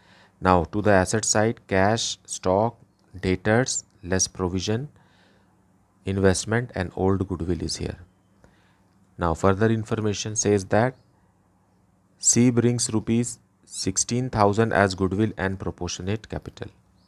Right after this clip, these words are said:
Bad debts amounted to rupees three thousand, but provision is only for two thousand. So one thousand load will go to profit and, uh, to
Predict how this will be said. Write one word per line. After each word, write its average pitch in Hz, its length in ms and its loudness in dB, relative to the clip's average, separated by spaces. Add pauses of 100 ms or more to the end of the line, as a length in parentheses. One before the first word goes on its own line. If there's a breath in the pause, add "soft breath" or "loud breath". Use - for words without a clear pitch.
(680 soft breath)
Bad 104 380 4
debts 120 180 4
amounted 107 460 -2
to 113 80 -2
rupees 107 320 -6
three 113 180 -4
thousand, 113 420 -4 (600)
but 95 240 0
provision 98 460 2
is 107 100 0
only 101 300 0
for 107 180 -4
two 92 180 -4
thousand. 85 420 -6
So 95 160 0
one 98 260 2
thousand 101 440 0
load 98 200 4
will 98 180 2
go 95 160 4
to 98 160 -4
profit 95 400 -6
and, 95 140 -10 (100)
uh, 90 240 -8 (120)
to 98 280 -2